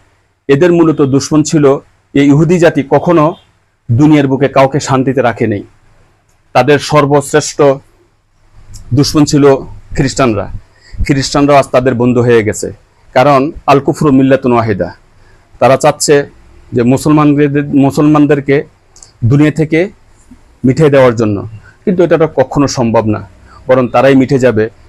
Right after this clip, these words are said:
হিটলারের মতো আরও ব্যক্তি দুনিয়াতে আসবে। এখন এর আড়ালে ওরা তো প্রকাশ্যই আমাদের দুশমন, কিন্তু আমাদের বাংলাদেশে যে প্রাণ কোম্পানি কাদিয়ানি, এদের ব্যাপারে অনেকে জানি না,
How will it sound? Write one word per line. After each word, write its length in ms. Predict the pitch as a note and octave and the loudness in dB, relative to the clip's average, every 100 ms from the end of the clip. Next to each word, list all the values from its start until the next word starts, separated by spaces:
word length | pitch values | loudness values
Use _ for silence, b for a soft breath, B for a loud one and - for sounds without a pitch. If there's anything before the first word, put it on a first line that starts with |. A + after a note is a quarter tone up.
| - | -4
হিটলারের 420 | D3 D#3+ D#3+ D#3 | -2 2 2 2
মতো 160 | D3 B2+ C#3+ D3+ _ _ _ - | 0 0 -2 -6 _ _ _ -4
আরও 160 | B2+ D3 | 0 0
ব্যক্তি 220 | C#3 C3+ B2+ | 0 -2 -2
দুনিয়াতে 340 | A#2+ A2 G#2+ | -2 -2 -2
আসবে। 280 | G2 F#2 E2+ - _ _ _ _ B B B B | -4 -4 -8 -10 _ _ _ _ B B B B
এখন 280 | C3+ C#3 E3 E3+ - | -2 0 0 -2 0
এর 180 | D#3 E3+ | 2 4
আড়ালে 360 | D#3+ E3 D3 D#3+ - _ _ _ _ - | 4 4 4 0 -6 _ _ _ _ -2
ওরা 160 | C3+ | 0
তো 100 | C#3 E3+ | 0 -2
প্রকাশ্যই 580 | D#3+ D#3 E3+ - G#3 G3 | -2 -2 0 2 4 4
আমাদের 240 | E3 D#3 D#3 C#3+ | 2 0 0 0
দুশমন, 340 | C#3 C3+ C3+ F3 _ b b b - | -2 -2 -4 -6 _ b b b -4
কিন্তু 240 | C#3+ C#3+ C#3+ C#3+ - | -2 0 -2 -2 -2
আমাদের 320 | C3+ D3 D3 | 0 2 2
বাংলাদেশে 480 | C3+ C#3+ C#3+ D3 D3+ | 2 2 0 0 0
যে 120 | C#3 C3+ | -2 0
প্রাণ 160 | C#3+ C#3+ | 2 2
কোম্পানি 400 | C#3+ B2+ B2+ B2 C3+ _ _ - - | 0 -2 -2 -2 -6 _ _ -6 0
কাদিয়ানি, 440 | C#3+ B2+ G#2 F2 - _ _ _ _ _ _ _ - - | 2 2 0 -2 -10 _ _ _ _ _ _ _ -12 -2
এদের 220 | D3 E3+ | 0 2
ব্যাপারে 280 | D#3+ E3 E3 | 2 2 2
অনেকে 280 | D#3+ D3 D3+ | 2 2 0
জানি 240 | C3 B2 | 2 2
না, 100 | A#2 | 0